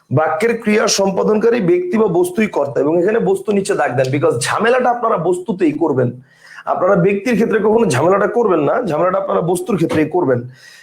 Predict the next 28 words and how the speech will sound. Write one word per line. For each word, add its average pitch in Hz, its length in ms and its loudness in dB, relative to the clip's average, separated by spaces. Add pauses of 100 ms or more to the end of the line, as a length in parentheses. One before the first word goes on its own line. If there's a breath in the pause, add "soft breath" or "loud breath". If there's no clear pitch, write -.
এবং 175 300 2
কেন 240 260 2
করবেন 254 280 2
সেটা 202 200 0
আমি 196 140 2
পরে 185 220 0
দেখাচ্ছি, 160 400 0
আগে 156 200 0
লিখেন, 254 460 0
তারপরে 147 320 -2
আমি 143 100 0
বলছি। 127 420 -2 (840 loud breath)
আমি 196 200 0
যদি 233 200 2
বলি 202 520 0 (100)
আকা-, 208 500 -4
আহ, - 280 -2
পাহাড়ের 220 520 2
ঢল 190 240 2
বেয়ে 202 280 4
জল 208 280 0
নামছে, 170 380 -2
এটা, 190 540 -2 (500 loud breath)
আহ, 143 500 2
সাঁইত্রিশতম 208 720 0
বিসিএস 202 440 -2
এর 220 120 0
কোশ্চেন। 160 540 -2